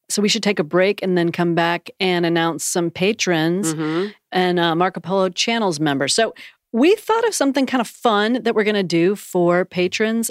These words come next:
Speaker 1: at the six dollar tier and above, and also for Marco Polo Channels. We're gonna do just quickie episode recaps.
Speaker 2: You said quickie.
Speaker 1: I did say quickie. Because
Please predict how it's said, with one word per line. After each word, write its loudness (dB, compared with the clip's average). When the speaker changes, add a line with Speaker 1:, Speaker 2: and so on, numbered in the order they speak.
Speaker 1:
at 0
the 4
six -8
dollar 0
tier 2
and -2
above, 2
and -2
also 0
for -4
Marco -2
Polo 0
Channels. -2
We're 0
gonna 2
do 2
just -2
quickie 0
episode 0
recaps. 2
Speaker 2:
You 2
said -8
quickie. -4
Speaker 1:
I 2
did 2
say 0
quickie. -4
Because -2